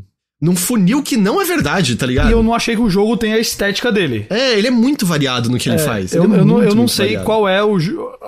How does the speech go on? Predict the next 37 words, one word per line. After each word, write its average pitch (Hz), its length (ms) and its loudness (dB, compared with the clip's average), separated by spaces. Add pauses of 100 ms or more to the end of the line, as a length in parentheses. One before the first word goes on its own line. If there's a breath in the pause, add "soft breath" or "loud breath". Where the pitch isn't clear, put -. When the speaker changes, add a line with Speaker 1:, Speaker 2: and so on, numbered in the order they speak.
(120)
Speaker 2:
o 196 80 0
filme 202 300 0
dele 180 220 0
que - 80 -4
eu - 40 0
diria 170 380 -2
pra, 170 300 -4
olhando 175 360 0
pra 175 240 0
isso 165 200 -4
daí, 160 200 -2
diria, 160 240 -2
"Ah, 170 180 -2
é 165 40 0
exatamente 175 480 -4
isso 160 80 -8
que 175 60 -6
eles 165 80 -8
tão 170 100 -6
fazendo", 147 320 -6
sabe? 139 300 -8
Eu 143 200 -12 (160)
não 151 160 -14
sei. - 200 -18 (240)
Speaker 1:
Fantasmas 131 520 -4
de 143 80 -4
Marte. 151 460 -4 (180)
Speaker 2:
É, 160 200 -4
sei - 340 -10
lá. - 240 -14 (100)
Speaker 1:
Mas 151 220 0
é, 147 140 0
isso 156 180 -2
foi 202 120 -2
anunciado 196 640 0
ali. 214 400 0 (580 loud breath)
Ahn, 156 840 0